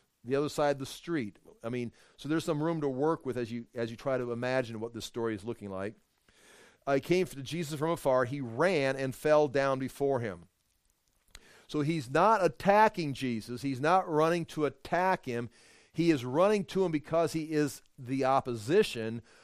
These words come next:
but he's running towards because he is the superior opposition. And he's running for mercy. He's running to get on in front of the,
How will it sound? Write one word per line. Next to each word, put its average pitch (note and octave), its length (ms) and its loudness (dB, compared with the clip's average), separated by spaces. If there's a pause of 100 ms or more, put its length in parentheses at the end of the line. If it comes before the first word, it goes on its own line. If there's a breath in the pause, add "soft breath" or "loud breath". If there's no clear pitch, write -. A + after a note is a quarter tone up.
(140 soft breath)
but D3+ 140 4
he's C3 160 -2
running F3+ 320 2
towards D3+ 280 2
because C3+ 200 -2
he D3 180 2
is C3 160 0
the C#3 140 -2
superior D3+ 920 0
opposition. A2 800 -2 (300 loud breath)
And C#3+ 140 2
he's A#2+ 160 -4
running E3+ 460 0
for D3+ 280 0
mercy. C#3 580 0
He's A#2+ 260 -6
running D#3 360 -2
to D3 100 -6
get D3+ 220 0
on C3+ 300 -4
in C3 160 -6
front E3 340 0
of C#3+ 160 -4
the, B2+ 180 0